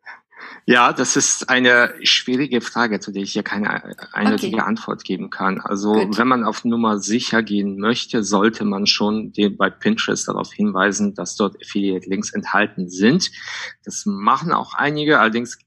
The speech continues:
Speaker 1: kenne ich jetzt keinen Fall, in dem so etwas abgemahnt worden oder beanstandet ist.
Speaker 2: Okay.
Speaker 1: Das heißt, wenn man zunächst darauf verzichtet, besteht natürlich ein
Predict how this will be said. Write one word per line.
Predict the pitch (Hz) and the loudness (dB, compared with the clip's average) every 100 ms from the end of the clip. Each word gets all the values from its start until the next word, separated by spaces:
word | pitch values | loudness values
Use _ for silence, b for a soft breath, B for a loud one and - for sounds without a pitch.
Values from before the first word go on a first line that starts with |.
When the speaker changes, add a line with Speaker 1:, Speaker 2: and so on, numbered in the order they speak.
| - | -2
Speaker 1:
kenne | 131 180 180 | 2 4 2
ich | - 139 | -2 -6
jetzt | - 127 - | -4 -4 -8
keinen | - 95 151 185 180 | -8 -2 0 0 -2
Fall, | - - 120 170 - | -4 2 4 4 0
in | - 110 110 101 - | -2 -2 -4 -8 -2
dem | 107 131 160 165 156 | 4 4 4 0 -6
so | 113 101 107 131 156 | -8 -4 0 2 0
etwas | - - 120 117 - | -2 -2 -2 -2 0
abgemahnt | 113 - 117 107 101 113 131 - - | -2 0 0 2 2 2 -2 -12 -12
worden | 104 101 127 117 120 - | -4 0 0 0 -2 -4
oder | - 110 107 | -4 0 0
beanstandet | - 101 - 95 107 - - 98 98 90 - | -2 -4 -2 -2 0 -2 -2 -6 -6 -8 -6
ist. | 123 104 - - - | -4 -2 -4 -8 -12
Speaker 2:
Okay. | - 110 - 98 95 - | -12 -10 -8 -8 -10 -10
Speaker 1:
Das | - - | -10 -6
heißt, | 107 113 143 139 - - - 107 101 101 101 | 0 2 2 0 -2 -6 -10 -10 -12 -12 -2
wenn | 123 160 | 0 2
man | 135 131 123 | 2 0 -6
zunächst | - - 117 117 143 175 - | -12 -6 -2 2 2 2 2
darauf | 147 139 127 - | 2 2 0 -4
verzichtet, | 117 - - 156 - - | -6 -2 -2 -2 -2 -6
besteht | - 110 - - 196 151 | -4 -4 0 2 4 4
natürlich | 107 107 - 120 135 117 101 | 2 2 -2 2 4 4 2
ein | 98 | -8